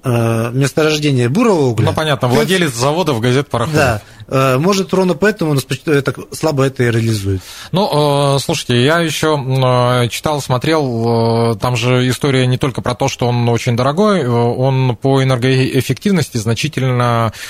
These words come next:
Speaker 2: э, хуже, чем даже те же бурые, которые вот сжигаются. В-, правда, неправда, не знаю, подтвердите, опровергните.
Speaker 1: Ну, я хочу сказать, что,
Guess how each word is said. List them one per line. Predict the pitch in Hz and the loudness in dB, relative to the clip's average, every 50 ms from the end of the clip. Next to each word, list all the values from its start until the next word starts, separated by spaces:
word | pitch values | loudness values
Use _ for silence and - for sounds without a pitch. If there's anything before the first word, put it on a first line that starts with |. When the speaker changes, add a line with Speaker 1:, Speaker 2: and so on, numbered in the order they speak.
| - 95 - - | -14 -16 -12 -8
Speaker 2:
э, | 110 110 107 110 110 107 104 | -4 -2 0 2 2 0 0
хуже, | - - 170 180 151 147 131 | -2 -2 -2 0 2 0 0
чем | - - 127 120 104 | 0 -2 -4 -2 -2
даже | 131 113 117 120 | -2 -2 -2 -4
те | - - 139 | -2 -2 -2
же | - 120 117 | 0 0 0
бурые, | 95 104 147 165 123 120 110 98 - | 0 2 0 2 2 2 0 0 -2
которые | 101 - 98 95 95 90 | -4 -6 -4 -4 -4 -2
вот | 90 90 87 | -4 -6 -6
сжигаются. | - - 104 98 92 104 95 87 82 78 - - - 80 | -6 -6 -6 -4 -2 -2 -2 -2 -4 -6 -8 -10 -8 -8
В-, | 85 76 90 95 90 87 92 92 95 95 | -8 -8 -10 -12 -10 -6 -6 -4 -4 -4
правда, | - - 135 120 104 110 | -2 -2 -4 -2 -2 -2
неправда, | 110 107 - 165 185 185 156 120 110 104 98 | -2 -2 0 0 -2 0 0 0 0 0 0
не | 95 98 | -2 -2
знаю, | 95 101 104 95 | -2 -2 -2 -2
подтвердите, | - 90 - 98 98 104 127 127 - 95 | -4 -4 -4 -4 -4 -4 -6 -4 -4 -6
опровергните. | 90 - 101 107 127 117 104 98 90 85 - 76 87 - - - - - - - - - - - - - - - - - - - - - - _ _ - | -4 -2 -2 -2 0 0 -2 -4 -4 -4 -8 -14 -18 -18 -20 -20 -20 -20 -20 -20 -20 -20 -20 -20 -20 -20 -20 -20 -20 -20 -20 -20 -20 -20 -20 _ _ -6
Speaker 1:
Ну, | 147 175 226 233 226 226 226 220 214 208 | -2 0 2 2 4 4 4 2 2 2
я | 208 180 208 - | 2 0 0 -2
хочу | 185 - 180 | -2 -4 -6
сказать, | - - 196 - | -2 0 0 0
что, | - - 180 170 151 | 2 2 2 2 2